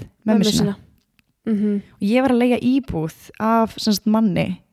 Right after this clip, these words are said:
Speaker 1: sem að átti systur, um, og besta vinkona systur hans hafði verið,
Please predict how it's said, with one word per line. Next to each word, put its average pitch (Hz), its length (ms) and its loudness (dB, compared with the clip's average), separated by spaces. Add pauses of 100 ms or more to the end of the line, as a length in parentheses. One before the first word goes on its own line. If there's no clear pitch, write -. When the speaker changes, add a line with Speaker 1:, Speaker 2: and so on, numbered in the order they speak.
(420)
Speaker 1:
sem 196 300 2
að 190 300 2
átti - 260 0
systur, 196 440 -2 (920)
um, 196 460 0 (120)
og 202 320 0
besta 233 280 -2
vinkona 240 380 0
systur 220 320 0
hans 180 380 -2 (260)
hafði 196 500 0
verið, 208 320 0